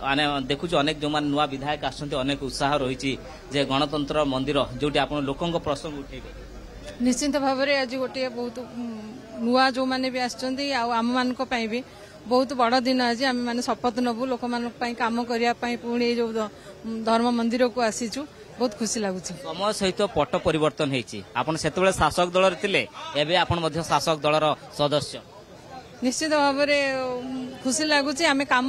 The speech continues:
Speaker 2: କରିବୁ, ଆମର mission ରହିଲା ଲୋକଙ୍କ ପାଇଁ କାମ କରିବୁ। ଯୋଉ ଦଳରେ ଥିଲେ ବି ଲୋକମାନଙ୍କ ସହିତ ରହିଛୁ, କାମ କରିବୁ।
Speaker 1: ନାଟକୀୟ ମୋଡ଼ରେ ଆପଣ କହିଲେ ଯେ ମୋର ଟିକେଟ ବିଜୁ ଜନତା ଦଳ କାଟିଲା। ଶେଷ ମୁହୂର୍ତ୍ତରେ ଭାରତୀୟ ଜନତା ପାର୍ଟି ଆପଣଙ୍କର ଉପରେ ଭରସା କଲା, ଟିକେଟ ଦେଲା,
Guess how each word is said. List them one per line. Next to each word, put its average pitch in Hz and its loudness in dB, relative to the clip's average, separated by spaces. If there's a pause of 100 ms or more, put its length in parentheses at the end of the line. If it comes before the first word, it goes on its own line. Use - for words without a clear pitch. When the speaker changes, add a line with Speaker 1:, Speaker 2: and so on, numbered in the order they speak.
Speaker 2:
କରିବୁ, 311 -2
ଆମର 285 0 (640)
mission 254 4
ରହିଲା 294 4
ଲୋକଙ୍କ 269 -2
ପାଇଁ 269 -4
କାମ 233 4
କରିବୁ। 196 0 (460)
ଯୋଉ 277 4
ଦଳରେ 285 4
ଥିଲେ 285 2
ବି 285 -2
ଲୋକମାନଙ୍କ 254 0
ସହିତ 254 0
ରହିଛୁ, 247 2
କାମ 240 -2 (100)
କରିବୁ। 180 -6 (200)
Speaker 1:
ନାଟକୀୟ 196 -6
ମୋଡ଼ରେ 170 0
ଆପଣ 156 2
କହିଲେ 147 2
ଯେ 151 0
ମୋର 147 2
ଟିକେଟ 139 2
ବିଜୁ 131 2
ଜନତା 135 4
ଦଳ 127 4
କାଟିଲା। 110 -4 (360)
ଶେଷ 156 2
ମୁହୂର୍ତ୍ତରେ 160 -2
ଭାରତୀୟ 135 0
ଜନତା 147 2
ପାର୍ଟି 143 0
ଆପଣଙ୍କର 143 0 (160)
ଉପରେ 139 2
ଭରସା 127 0
କଲା, 139 0
ଟିକେଟ 135 -4
ଦେଲା, 139 2